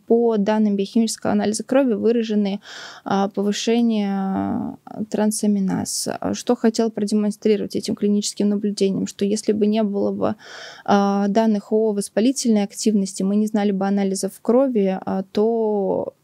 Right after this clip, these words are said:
мы бы написали бы, а, цирроз и отправили бы пациента дальше. Но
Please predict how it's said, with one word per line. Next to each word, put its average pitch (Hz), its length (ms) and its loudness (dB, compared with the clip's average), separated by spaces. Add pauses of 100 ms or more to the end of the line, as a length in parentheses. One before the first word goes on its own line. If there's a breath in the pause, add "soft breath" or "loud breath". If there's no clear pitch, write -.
(160)
мы 208 220 2
бы 214 80 0
написали 202 540 0
бы, 196 120 -2
а, 185 720 0 (100)
цирроз 262 580 0
и 202 120 2
отправили 214 440 0
бы 202 140 -4
пациента 214 460 0
дальше. 190 420 -2
Но 202 180 0